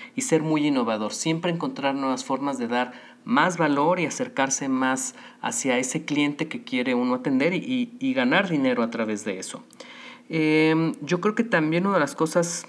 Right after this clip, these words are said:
muy relevantes para ser un emprendedor es que tienes que tener un estómago de hierro para tomar decisiones.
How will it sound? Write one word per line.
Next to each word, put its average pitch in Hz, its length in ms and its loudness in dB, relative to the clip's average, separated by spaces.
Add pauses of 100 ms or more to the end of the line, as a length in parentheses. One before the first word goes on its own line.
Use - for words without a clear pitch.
(180)
muy 143 520 -4
relevantes 165 500 2
para 131 260 0
ser 139 160 -2
un 143 140 0
emprendedor 139 440 0
es 185 120 -6
que 143 80 -4
tienes 156 200 -4
que - 120 -4
tener 139 180 -2
un 151 60 -4
estómago 143 480 0
de 113 160 -2
hierro 135 420 2 (420)
para 131 200 0
tomar 139 260 2
decisiones. - 720 -8